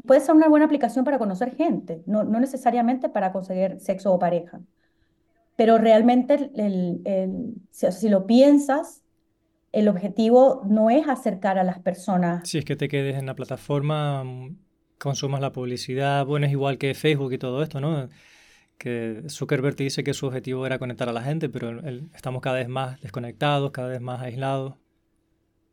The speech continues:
Speaker 1: Porque además te crea la falsa sensación de conexión.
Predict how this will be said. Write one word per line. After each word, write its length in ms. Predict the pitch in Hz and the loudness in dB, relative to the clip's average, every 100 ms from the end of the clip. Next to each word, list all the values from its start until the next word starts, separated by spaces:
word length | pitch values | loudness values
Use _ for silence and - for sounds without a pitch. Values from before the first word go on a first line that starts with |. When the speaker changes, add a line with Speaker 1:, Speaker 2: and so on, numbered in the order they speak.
| _ _ _ _ _ _ _ | _ _ _ _ _ _ _
Speaker 1:
Porque 180 | 254 247 | 4 8
además 260 | 240 240 - | 8 6 0
te 180 | 285 | -2
crea 260 | 285 277 285 | 2 2 2
la 140 | 269 | 0
falsa 380 | 262 269 262 269 | 0 0 0 -2
sensación 500 | 269 254 233 - 233 | -4 -4 -4 -2 0
de 80 | 226 | 2
conexión. 640 | 226 185 185 - 185 175 | 0 -4 -6 -6 -6 -6